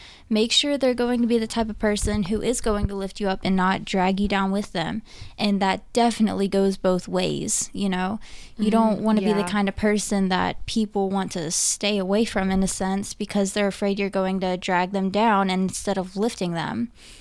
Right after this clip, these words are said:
Speaker 1: So just be the friend that God wants you to be,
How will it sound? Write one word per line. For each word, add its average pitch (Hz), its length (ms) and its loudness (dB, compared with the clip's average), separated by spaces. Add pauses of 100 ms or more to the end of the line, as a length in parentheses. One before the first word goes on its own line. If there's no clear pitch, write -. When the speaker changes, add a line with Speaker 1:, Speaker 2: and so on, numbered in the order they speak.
(120)
Speaker 1:
So 202 460 0
just - 360 -4
be 285 140 0
the 294 120 0
friend 214 280 2
that 180 120 -4
God 190 300 2
wants 185 360 -4
you 185 80 -4
to 190 100 -4
be, - 340 -6